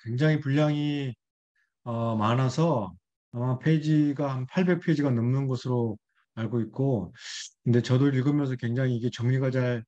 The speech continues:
물론 내용이 뭐 전반적인 내용에 대한 이해는 되지만 또 그런 거를 이렇게 정리하는 게 사실 쉽지 않다고 이렇게 생각이 됐는데, 역시 우리 전섭 진료부장님께서는 아주 이렇게 간결하게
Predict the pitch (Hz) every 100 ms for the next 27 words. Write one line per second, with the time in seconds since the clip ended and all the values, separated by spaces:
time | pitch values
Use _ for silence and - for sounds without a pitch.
0 | _ _ _ 123 151 135 135 151 151 147
1 | 147 135 123 123 120 123 143 135 135 117
2 | 123 131 127 127 123 113 _ - - _
3 | 120 131 139 120 104 113 123 120 - -
4 | - _ _ 123 - 123 127 123 123 113
5 | 123 120 120 135 131 131 120 117 113 -
6 | - 147 117 - 127 123 117 123 127 123
7 | 120 104 101 98 123 120 85 - - -
8 | - _ 117 101 120 117 117 117 120 127
9 | - _ _ _ _ _ 117 120 117 120
10 | 113 107 113 113 120 139 95 - _ _
11 | _ _ _ _ 98 110 135 131 127 127
12 | 123 110 110 127 131 139 131 117 110 107
13 | 190